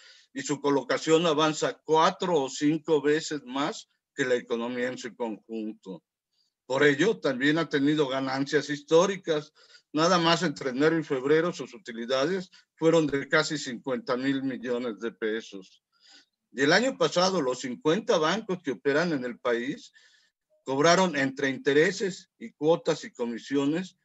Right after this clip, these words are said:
un billón ochocientos mil millones de pesos.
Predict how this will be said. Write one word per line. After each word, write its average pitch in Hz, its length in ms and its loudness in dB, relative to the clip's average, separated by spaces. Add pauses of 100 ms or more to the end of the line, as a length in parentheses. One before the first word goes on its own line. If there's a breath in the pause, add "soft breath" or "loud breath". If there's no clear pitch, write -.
(380)
un 220 460 0
billón 185 640 2
ochocientos 147 800 0
mil 165 320 0
millones 156 720 2
de 147 120 0
pesos. 151 800 -2